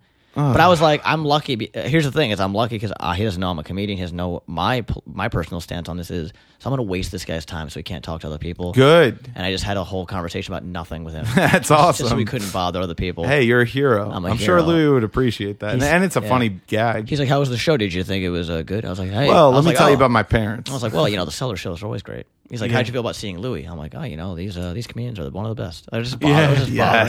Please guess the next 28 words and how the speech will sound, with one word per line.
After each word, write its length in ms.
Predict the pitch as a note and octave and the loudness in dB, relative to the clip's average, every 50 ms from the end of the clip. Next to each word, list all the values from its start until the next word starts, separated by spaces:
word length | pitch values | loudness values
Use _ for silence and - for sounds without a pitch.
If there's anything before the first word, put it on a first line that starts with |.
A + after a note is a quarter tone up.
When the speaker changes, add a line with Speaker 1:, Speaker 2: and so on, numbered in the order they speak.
| A2+ G#2+ | 2 0
Speaker 2:
just 0 | |
bothering 0 | |
Speaker 1:
Yes. 680 | G#2+ A2+ B2+ C#3+ C#3 D#3+ F3+ D#3+ B2 - - D3+ D3 - | -2 -2 -2 0 0 2 2 2 2 2 0 0 -2 -4
Speaker 2:
him. 80 | - - | -6 -6
<laughs> 60 | G2+ | -6
Speaker 1:
Giving 180 | A#2+ A2+ B2 A#2 | -4 -2 0 0
him 180 | G#2+ G#2+ A2 | 2 4 4
nothing. 420 | A2+ A2+ A2 G#2 - G#2+ A2 G2+ G2 | 6 4 4 2 0 -4 -6 -4 -4
Speaker 2:
Giving 180 | D#3+ D#3 D3+ | -4 -4 -4
him 200 | D3 C3+ B2+ B2 | -4 -6 -6 -4
nothing 300 | B2+ C3+ C3+ - - C#3 | -4 -4 -4 -4 -4 -4
to 60 | C3 A#2+ | -4 -2
work 240 | G#2+ G#2+ G2+ - - | -2 -4 -4 -4 -4
with. 160 | F2 F2+ - | -6 -6 -4
What's 160 | C3 D3 C#3 | -4 -4 -2
he 60 | D#3 | 0
gonna 120 | E3+ D#3 C3+ | 0 0 0
quote 300 | - - - D3+ C3 - | 0 2 2 2 2 2
me 100 | A2+ G2+ | 0 -4
on? 140 | F#2 F#2+ - | -4 -4 -4
"Comedians 480 | - - D3 C#3+ C#3+ C#3 C3+ C#3 C3 | -2 0 0 0 0 0 0 -2 -2
here 160 | - C#3 C3+ | 0 0 0
are 80 | B2+ A#2+ | 2 2
one 140 | A#2+ B2+ C3 | 0 0 0
of 60 | B2+ | 0
the 40 | B2 | 0
best." 320 | F#2+ C3+ C#3 D#3 - - - | 0 2 0 0 0 -2 -4
Yeah. 140 | G2+ E2 | -4 -4